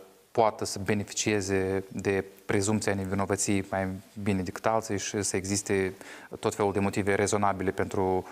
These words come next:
uh, a pune pe cineva la respect, et cetera, et cetera. Clar, există dosare mari despre care procurorul general știe.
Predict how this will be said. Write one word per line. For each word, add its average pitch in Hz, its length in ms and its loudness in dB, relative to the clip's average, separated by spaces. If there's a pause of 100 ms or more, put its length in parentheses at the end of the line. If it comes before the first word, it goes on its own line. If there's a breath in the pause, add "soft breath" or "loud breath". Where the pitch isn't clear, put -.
(260 loud breath)
uh, 104 120 -2
a 92 360 2
pune 101 180 0
pe - 100 -8
cineva 92 300 0
la 92 100 0
respect, 90 400 -4
et - 80 -10
cetera, 90 240 -2
et 87 80 -2
cetera. 143 300 -2 (420 loud breath)
Clar, - 240 2 (840 soft breath)
există 175 340 4
dosare 147 560 2 (120)
mari 92 340 2 (280)
despre 110 340 0
care 117 200 2
procurorul 110 520 0
general 104 440 0 (380)
știe. - 440 -2